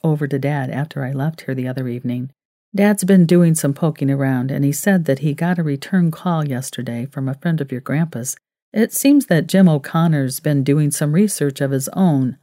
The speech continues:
on this Plankerton oil outfit.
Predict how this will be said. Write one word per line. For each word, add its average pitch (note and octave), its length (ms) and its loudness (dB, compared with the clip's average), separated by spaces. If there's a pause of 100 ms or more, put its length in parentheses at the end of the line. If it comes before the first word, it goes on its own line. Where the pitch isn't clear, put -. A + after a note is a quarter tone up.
on C#3 180 0
this C3+ 260 0
Plankerton C#3+ 680 -2 (100)
oil F3+ 380 2
outfit. B2+ 640 -10